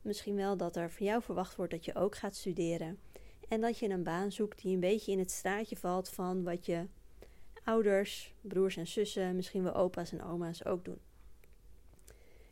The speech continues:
En het kan ook zijn dat je uit een heel creatief gezin komt met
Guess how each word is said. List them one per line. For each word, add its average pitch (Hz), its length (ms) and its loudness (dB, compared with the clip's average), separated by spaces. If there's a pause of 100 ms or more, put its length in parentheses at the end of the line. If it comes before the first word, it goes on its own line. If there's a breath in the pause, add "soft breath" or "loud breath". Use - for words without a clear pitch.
(100)
En 269 140 4
het 254 120 4
kan 240 160 6
ook 208 160 6
zijn 214 260 4
dat 196 140 6
je 185 100 -2
uit 190 240 0
een 185 180 4
heel 196 200 2
creatief 208 540 2
gezin 226 540 0
komt 214 420 0
met 185 340 -2